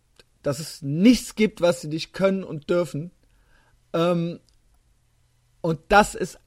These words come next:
alles cool, aber feiert's gefälligst auch und bringt euch nicht selber immer in so eine Opferrolle. Ich hasse das,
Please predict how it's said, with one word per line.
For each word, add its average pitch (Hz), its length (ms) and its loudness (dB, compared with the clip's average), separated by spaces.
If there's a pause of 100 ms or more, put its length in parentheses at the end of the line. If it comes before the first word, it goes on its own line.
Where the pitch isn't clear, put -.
alles 226 360 6 (100)
cool, 196 340 2 (1500)
aber 196 260 12
feiert's 208 520 2
gefälligst 139 520 -2
auch 131 360 -2 (640)
und 175 220 -2 (380)
bringt 220 300 2
euch 190 200 -2
nicht 180 200 -6
selber 196 500 4 (100)
immer 196 260 2
in 170 60 -6
so 175 80 -2
eine 170 140 -2
Opferrolle. 120 580 -2 (100)
Ich - 160 -4
hasse 233 560 -2
das, 147 360 2